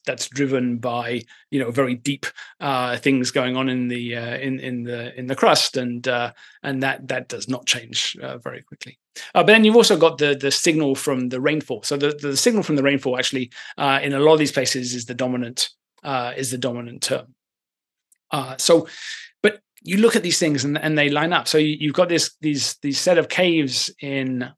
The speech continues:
uh, in China, uh, that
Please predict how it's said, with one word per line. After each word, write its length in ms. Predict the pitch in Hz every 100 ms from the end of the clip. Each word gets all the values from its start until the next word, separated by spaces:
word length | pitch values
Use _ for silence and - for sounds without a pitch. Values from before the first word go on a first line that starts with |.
| _
uh, 220 | 131 120 120
in 160 | 135
China, 640 | 123 - 254 151 117 113 131 _ _ _ -
uh, 720 | 160 147 143 139 143 139 143 135
that 240 | 151 143